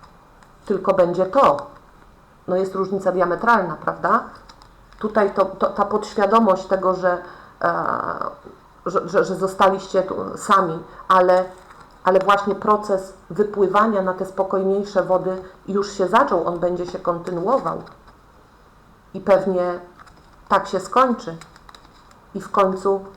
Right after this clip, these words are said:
ta przepiękna energia, czy to panów dotycząca, czy pań, tutaj będzie. Także,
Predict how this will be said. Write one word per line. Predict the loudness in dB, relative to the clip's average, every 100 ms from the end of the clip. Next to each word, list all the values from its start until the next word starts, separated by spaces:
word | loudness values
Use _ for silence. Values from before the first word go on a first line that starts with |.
| -20 -20 -20 -20 -20 -20 -20 -20 -20 -4
ta | -2
przepiękna | -2 -2 -2 -2 0 0
energia, | 2 4 4 2 -6
czy | -6 -2
to | 0
panów | 0 2 0 0 -6
dotycząca, | -6 -8 -8 -8 -8 -8
czy | -10 -6
pań, | -4 -4 -10 -18 _ -20 -20 -20 -20 -20 -20 -20 -20 -14
tutaj | -2 0 2
będzie. | 0 -2 -6 -12 -20 -20 -20 -20 -20 -20 _ -20 _ _ -20 -20 -20 -20 -4
Także, | -4 2 4 4